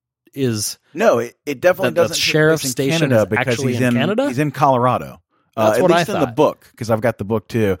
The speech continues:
Speaker 1: S-,
Speaker 2: But, you know, maybe he
Speaker 1: what do you
Speaker 2: had,
Speaker 1: make of
Speaker 2: maybe
Speaker 1: that?
Speaker 2: he was pulled for vagrancy more than once,
Speaker 1: So what
Speaker 2: and we
Speaker 1: I
Speaker 2: don't
Speaker 1: think
Speaker 2: know.
Speaker 1: might be the case is that maybe we need to
Speaker 2: Oh,
Speaker 1: look up that
Speaker 2: Canada.
Speaker 1: date.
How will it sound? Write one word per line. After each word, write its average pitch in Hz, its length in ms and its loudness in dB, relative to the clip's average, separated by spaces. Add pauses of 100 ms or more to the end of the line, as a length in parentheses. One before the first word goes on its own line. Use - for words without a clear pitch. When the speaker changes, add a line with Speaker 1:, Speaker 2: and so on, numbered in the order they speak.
Speaker 1:
S-, - 280 -10
Speaker 2:
But, - 120 0
you 233 80 -2
know, 240 120 0
maybe 180 320 -2
he 170 120 -6
Speaker 1:
what 147 60 -2
do - 60 0
you - 40 -2
Speaker 2:
had, 160 80 -4
Speaker 1:
make 160 180 -4
of 165 80 2
Speaker 2:
maybe 190 120 0
Speaker 1:
that? 180 60 -2
Speaker 2:
he 175 200 -4
was 170 240 -2 (340)
pulled 160 240 0
for 147 180 -2
vagrancy 139 540 0
more 131 300 4
than 139 180 0
once, 180 280 -2
Speaker 1:
So 147 140 4
what 135 180 2
Speaker 2:
and - 20 0
we 127 60 0
Speaker 1:
I - 20 0
Speaker 2:
don't 127 160 2
Speaker 1:
think 202 180 2
Speaker 2:
know. 73 60 -8
Speaker 1:
might 143 260 -2
be 131 80 -2
the 110 140 -2
case 113 420 -4
is 110 280 -6
that 104 360 -2 (300)
maybe 117 840 -2 (220)
we 127 100 -2
need 156 120 0
to 165 60 2
Speaker 2:
Oh, 147 40 2
Speaker 1:
look 131 180 2
up 131 120 -2
that 101 160 -2
Speaker 2:
Canada. 92 100 -12
Speaker 1:
date. 104 420 -4